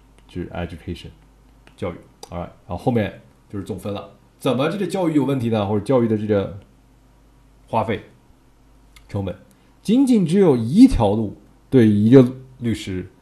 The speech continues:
在大多数美国的州，那美国这个 states 就是州了。然后后面解释一下这条路是什么呢？一个四年的本科学位，在一些不相关的专业里，逗号，之后，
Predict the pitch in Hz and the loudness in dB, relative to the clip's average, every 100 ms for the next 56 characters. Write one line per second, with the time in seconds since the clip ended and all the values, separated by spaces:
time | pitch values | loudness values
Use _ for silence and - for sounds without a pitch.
0 | _ - 107 - 151 123 117 113 120 98 | _ -4 -2 2 2 2 0 -2 -2 -4
1 | 85 87 87 90 87 98 98 104 98 110 | -4 -6 -6 -6 -8 -8 -2 0 0 2
2 | 143 147 117 - - 127 104 107 90 101 | 2 0 -4 -6 0 0 0 -2 -4 -4
3 | 92 - - _ _ _ - 90 110 101 | -6 -10 -16 _ _ _ -8 -6 -4 -2
4 | 104 98 170 151 147 151 175 226 202 160 | -2 0 2 4 4 4 2 2 2 2
5 | 147 147 151 135 - - _ _ 113 120 | 0 0 -2 -2 -8 -20 _ _ -4 -4
6 | - - - 175 123 110 117 113 92 - | -4 -6 -2 0 2 2 2 0 -2 -12
7 | _ - 113 104 131 135 123 113 120 123 | _ -6 -4 -2 2 2 2 2 2 0
8 | - - _ _ _ _ 131 117 113 - | -4 -20 _ _ _ _ 2 4 4 2
9 | 120 113 180 175 175 165 160 156 104 92 | -2 0 0 2 2 2 0 0 -4 -8
10 | - _ _ - 117 107 95 110 - _ | -20 _ _ -4 -2 -2 -4 -10 -20 _
11 | _ _ _ _ _ _ _ _ _ - | _ _ _ _ _ _ _ _ _ -2
12 | 127 95 90 - _ _ _ _ _ _ | -2 -2 -6 -12 _ _ _ _ _ _
13 | _ _ _ - 170 220 208 - | _ _ _ 0 2 4 2 0